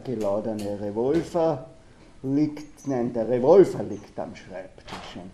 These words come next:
die Gattin sagt, „Victor, gib den weg, die Kinder.“ Und er sagt, „Der ist eh nicht geladen.“ Und sie sagt, „Gib ihn trotzdem weg, die Kinder.“ Letztes Jahr zu Silvester ist sowas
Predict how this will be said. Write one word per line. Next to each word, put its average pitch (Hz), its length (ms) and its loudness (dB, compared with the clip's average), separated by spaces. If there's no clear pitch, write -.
die 90 200 -12
Gattin 131 480 2
sagt, 127 440 2
„Victor, 147 640 0
gib - 320 -10
den 143 320 0
weg, 151 500 0
die 143 120 -4
Kinder.“ 170 1000 0
Und 110 180 -10
er 110 100 -6
sagt, - 280 -10
„Der 139 160 6
ist 143 100 -2
eh 147 160 6
nicht 156 320 2
geladen.“ 143 880 6
Und 120 220 -2
sie 127 100 -10
sagt, - 260 -10
„Gib 139 200 -4
ihn 123 180 -4
trotzdem 151 720 0
weg, 147 460 0
die 120 100 -2
Kinder.“ 170 880 -2
Letztes 120 460 -4
Jahr 107 380 -2
zu 120 140 -12
Silvester 120 640 -4
ist - 160 -12
sowas 107 400 -10